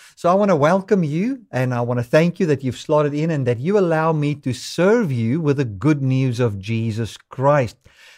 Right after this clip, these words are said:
Let us just pray together as we start our service. Father, I wanna thank you for your love and your grace. I wanna thank you for the gospel, the very good news that makes us new.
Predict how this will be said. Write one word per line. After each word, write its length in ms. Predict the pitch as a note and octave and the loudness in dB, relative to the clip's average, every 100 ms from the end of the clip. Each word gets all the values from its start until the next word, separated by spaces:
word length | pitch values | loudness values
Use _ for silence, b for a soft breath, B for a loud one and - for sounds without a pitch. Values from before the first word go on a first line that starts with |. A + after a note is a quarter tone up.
| b | b
Let 100 | C4 | 0
us 80 | G#3+ | 0
just 200 | G#3+ - | 0 -2
pray 160 | G3+ | -4
together 340 | F#3+ D#3 F3 F3+ | -2 -4 -4 -2
as 180 | D#3 C3 | -4 -6
we 80 | |
start 380 | B2+ - D3+ D3+ | -8 -6 -8 -6
our 220 | C#3+ C#3+ | -10 -8
service. 580 | C#3 - D#3 G#2+ F#2 - _ _ _ b b b b b | -8 0 0 0 -6 -12 _ _ _ b b b b b
Father, 360 | _ E3+ E3 E3 | _ 6 8 8
I 40 | |
wanna 220 | E3 E3+ | 8 4
thank 400 | D#3 D#3 D#3+ D#3+ | 4 4 4 2
you 100 | E3+ | 0
for 200 | C#3 C#3 | 0 2
your 180 | B2+ B2 | 2 2
love 220 | A#2+ C#3 | 4 4
and 120 | C3 A#2+ | 2 0
your 120 | G#2+ | -2
grace. 420 | F#2+ A#2 C#3+ - | 0 0 0 -2
I 60 | D#3+ | -2
wanna 180 | E3+ | 0
thank 400 | D#3 E3+ F3 F3+ | 2 2 2 0
you 140 | G3+ G3 | -2 -2
for 200 | - C#3 | -2 -4
the 120 | B2+ | -4
gospel, 600 | G#2 E3 F#3+ - - A2+ | -4 -4 -2 -8 -8 -6
the 80 | B2 | -6
very 400 | A#2 G3 A3+ A3 | -4 -2 -2 -2
good 260 | F3+ G#3 | -2 -2
news 440 | F3 F#3 A2 F#2+ - B B B B | 0 0 -2 -6 -12 B B B B
that 180 | C#3+ C#3 | 0 2
makes 520 | C#3+ D#3 F#3+ G3 - - - | 2 4 4 2 -10 -14 -2
us 380 | E3 - - - _ | 0 0 -6 -16 _
new. 640 | A2+ C3 D3+ E3+ C3 G2 | -2 2 4 4 2 -2